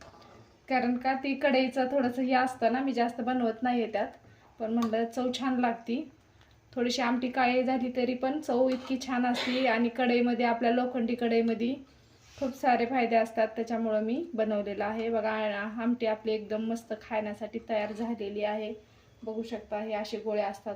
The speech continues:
तुम्हाला जवळून दाखवते. हे बघा, असे मस्त हे शिजले ना, खायला छान लागतात. आमटी तर खाण्यासाठी झालेली आहे. आता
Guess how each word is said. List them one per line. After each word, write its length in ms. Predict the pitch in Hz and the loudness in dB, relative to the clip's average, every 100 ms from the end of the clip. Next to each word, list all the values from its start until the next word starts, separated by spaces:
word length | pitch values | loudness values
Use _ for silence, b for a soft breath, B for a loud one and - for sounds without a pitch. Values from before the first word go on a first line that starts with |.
| - | -8
तुम्हाला 220 | 214 214 | -10 -8
जवळून 340 | 220 208 208 208 | -6 -6 -6 -8
दाखवते. 460 | 208 202 190 202 | -8 -12 -12 -12
हे 80 | 202 | -12
बघा, 260 | 180 - - - _ b b b b - | -12 -14 -18 -20 _ b b b b -14
असे 180 | 233 240 | -8 -2
मस्त 280 | 240 240 240 | 0 0 0
हे 140 | 240 | 0
शिजले 440 | 233 285 247 254 214 | 0 -4 -2 -2 -2
ना, 140 | 214 - | -4 -4
खायला 280 | 240 214 214 | -2 -2 -2
छान 240 | 233 233 | -2 0
लागतात. 360 | 233 220 233 226 | 0 0 -2 -2
आमटी 300 | 220 247 247 262 | 0 0 0 -6
तर 80 | 262 | -4
खाण्यासाठी 500 | 254 240 233 254 240 | 0 0 0 -2 -2
झालेली 420 | 254 233 240 233 | -2 0 0 2
आहे. 220 | 226 240 - B B B - | 2 0 -6 B B B -10
आता 140 | 220 | -8